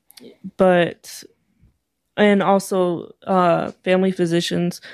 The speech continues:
I also have some of my clients that prefer that working with their family physicians over psychiatrists just 'cause they already have that, like, some of them have been with their physician, you know, since they were little. So it's all about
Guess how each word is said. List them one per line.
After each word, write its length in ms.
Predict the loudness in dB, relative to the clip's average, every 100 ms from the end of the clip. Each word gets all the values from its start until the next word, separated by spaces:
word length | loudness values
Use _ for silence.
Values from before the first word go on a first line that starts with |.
| -20 -2
I 100 | 0
also 280 | 0 -2 0
have 200 | 0 -2
some 180 | -6 -4
of 60 |
my 100 | -4
clients 480 | -6 -4 -2 -2 -4
that 400 | -4 -2 -4 -8
prefer 580 | -2 -2 2 2 4 4
that 200 | 2 0
working 380 | 2 2 2 -2
with 120 | 0
their 120 | -2 -2
family 300 | 0 0 0
physicians 520 | 0 -2 -2 -2 0
over 160 | 0
psychiatrists 800 | 0 -4 0 0 2 2 0 -2 -18 -20 -20 -4
just 200 | -2 2
'cause 180 | 2 4
they 120 | 4
already 300 | 4 4 2
have 360 | 2 2 0 0
that, 320 | -2 -2 -2
like, 220 | -4 -4 _
some 220 | 0 2
of 80 | 4
them 200 | 4 2
have 160 | 0 -4
been 160 | -2 -2
with 100 | 0
their 120 | -2
physician, 440 | -2 -2 -2 0 0
you 60 |
know, 140 | 0 0
since 260 | -2 -4
they 100 | -2
were 120 | 0 4
little. 420 | 4 4 2 -6 _ -20 -20 _
So 480 | -2 2 4 2 0
it's 200 | 0 2
all 180 | 2
about 580 | 2 4 4 2 0 -2